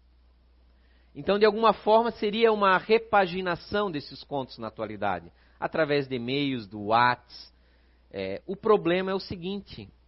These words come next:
o envio de, de, de fotos íntimas, só que a internet,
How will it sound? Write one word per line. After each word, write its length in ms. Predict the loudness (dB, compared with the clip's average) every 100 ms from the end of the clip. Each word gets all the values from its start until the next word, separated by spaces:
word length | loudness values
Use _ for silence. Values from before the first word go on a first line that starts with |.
| _ _ _ _ _ _ _ _ _ -6
o 100 | -2
envio 680 | -2 -4 -2 0 0 -2 -8 _ _ _ _ _ _ _
de, 260 | -20 -12 -10
de, 160 | -10 -10
de 220 | -10 -12 -2
fotos 460 | 0 0 -4 -10 -6
íntimas, 680 | -6 -8 -12 -10 -10 -14 -20 _ _ _ _ _ _ _ _ _ _ _ _ _ _
só 220 | -8 0 0
que 100 | 0
a 40 |
internet, 800 | -4 -2 -2 0 -2 -4 -12 -14